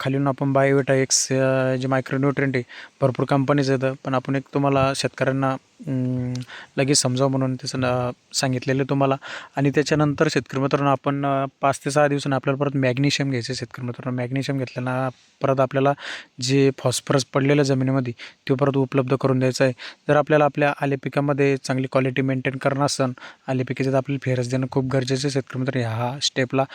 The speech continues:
आणि फेरसचं शेतकरी मित्रांनो, डेफिशियन्सी येण्याची कारणं भरपूर असू शकतात. एक तर आपलं म्हणजे मुळेचे रूट झोन आहे,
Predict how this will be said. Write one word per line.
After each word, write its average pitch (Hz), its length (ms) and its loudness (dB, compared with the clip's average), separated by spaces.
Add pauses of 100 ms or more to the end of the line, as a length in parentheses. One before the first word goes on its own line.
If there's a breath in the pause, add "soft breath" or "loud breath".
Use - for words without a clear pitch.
(300 loud breath)
आणि 151 180 4
फेरसचं 151 640 2
शेतकरी 143 340 -2
मित्रांनो, 147 420 2 (340 loud breath)
डेफिशियन्सी 143 440 2
येण्याची 139 360 2
कारणं 139 280 0
भरपूर 135 300 0
असू 135 120 -2
शकतात. 139 300 -2
एक 131 100 0 (100)
तर 139 40 2
आपलं 139 200 0
म्हणजे 135 220 -2
मुळेचे 135 640 2
रूट 139 260 2
झोन 135 220 2
आहे, 123 100 -2